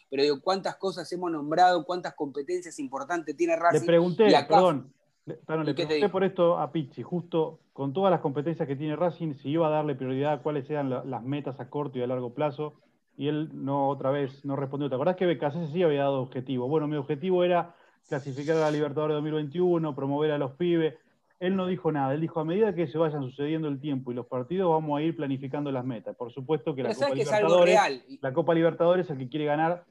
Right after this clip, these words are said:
Speaker 2: todo equipo que la juega, todo equipo de Sudamérica quiere ganar la
Speaker 1: Lo que
Speaker 2: Copa
Speaker 1: pasa es
Speaker 2: Libertadores.
Speaker 1: que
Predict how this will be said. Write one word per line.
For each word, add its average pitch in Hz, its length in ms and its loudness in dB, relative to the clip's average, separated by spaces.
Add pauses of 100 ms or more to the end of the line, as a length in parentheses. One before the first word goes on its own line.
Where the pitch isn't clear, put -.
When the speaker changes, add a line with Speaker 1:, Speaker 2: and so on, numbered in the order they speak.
Speaker 2:
todo 185 200 2
equipo 165 300 -2
que 139 100 -2
la 123 80 -2
juega, 123 340 2
todo 170 200 2
equipo 143 260 -4
de 127 40 -6
Sudamérica 139 380 -2
quiere 123 180 -6
ganar 117 160 -4
la 117 60 -4
Speaker 1:
Lo 113 60 -6
que - 40 -4
Speaker 2:
Copa 311 120 2
Speaker 1:
pasa 285 120 -2
es 226 60 -2
Speaker 2:
Libertadores. 202 320 -4
Speaker 1:
que - 80 -20